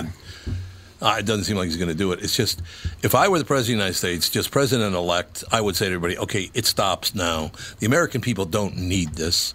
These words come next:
Speaker 2: They don't need to be told who the bad guys are. They know who the bad guys are and the good guys are.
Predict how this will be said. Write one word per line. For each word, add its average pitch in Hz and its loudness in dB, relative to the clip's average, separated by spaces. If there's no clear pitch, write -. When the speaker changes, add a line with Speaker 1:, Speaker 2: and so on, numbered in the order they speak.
Speaker 2:
They 196 6
don't 202 4
need 131 0
to 113 -2
be 104 0
told 104 0
who 107 2
the 92 2
bad 90 2
guys 85 0
are. 92 2
They 175 2
know 190 4
who 127 2
the 104 -2
bad 95 0
guys 82 -2
are 92 0
and 143 0
the 120 0
good 101 0
guys 82 0
are. 85 -2